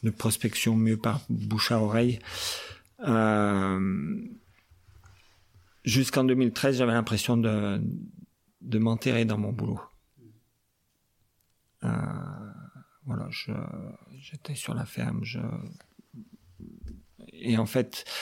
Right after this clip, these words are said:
euh, c'est à ce moment-là aussi où j'ai changé un peu mes pratiques agricoles,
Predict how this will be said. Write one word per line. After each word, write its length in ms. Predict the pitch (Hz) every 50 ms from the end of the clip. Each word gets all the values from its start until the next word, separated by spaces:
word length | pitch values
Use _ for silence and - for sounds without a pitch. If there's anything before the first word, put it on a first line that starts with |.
| - - - - - - - _ -
euh, 1080 | 120 113 110 107 104 101 101 101 101 98 95 95 95 95 95 95 98 92 - - - - - - - - - - - -
c'est 200 | 113 - - 120
à 100 | 113 110
ce 120 | - -
moment-là 420 | 131 123 127 131 127 127 131 135 139
aussi 400 | 131 120 - - - 139 139 139
où 220 | 139 135 127 123
j'ai 560 | 117 113 120 117 113 113 113 110 110 107 110 110
changé 340 | - - 123 117 110 120 123
un 100 | 120 117
peu 160 | - 131 123
mes 100 | 123 117
pratiques 400 | - - 117 - - 117 - 117
agricoles, 480 | 117 110 110 107 - - 110 104 107